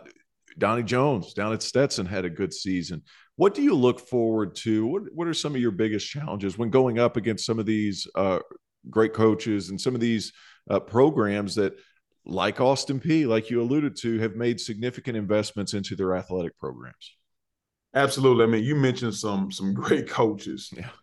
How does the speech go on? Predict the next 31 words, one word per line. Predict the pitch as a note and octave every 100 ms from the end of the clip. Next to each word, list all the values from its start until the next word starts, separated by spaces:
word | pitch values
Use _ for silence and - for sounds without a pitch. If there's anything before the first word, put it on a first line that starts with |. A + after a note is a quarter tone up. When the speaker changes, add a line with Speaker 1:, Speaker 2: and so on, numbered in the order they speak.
| _
Speaker 2:
They | B2+ B2+
do | C3+ A#2
a | A2+
phenomenal | G#2+ A#2 A#2+ A#2 G#2+
job. | G2 A2 G#2 G2+ G2 G2 -
I've | G#2 G2
always | G#2+ A2 G#2 G#2+ G2+ G2+ - _ _ -
watched | A2 A2+ A2+
them | A#2+
from | - A2 G2
afar | - A#2 A2 A2 A#2
and, | G2 F2+ -
and | G2+
been | G#2+
impressed | G2+ G2 B2 G#2+ -
with | G2
how | A2 G#2
they | G2
go | A2
about | G#2 G#2 G2
their | F#2 F2+
business. | G2 A2+ G2+ G#2 G2+ - _ _ F2+
Speaker 1:
Mm-hmm. | F2 D#2+
Speaker 2:
Um, | G2+ F#2+ F2+ E2+ - -
and | A2+
I | A#2
know | A2+
they'll | G#2 A2+
have | G#2 G#2+ G#2 G2+
continued | G2 A2+ A#2+ G2+ G2
success | G2 F#2+ A#2 G#2 G2+ - -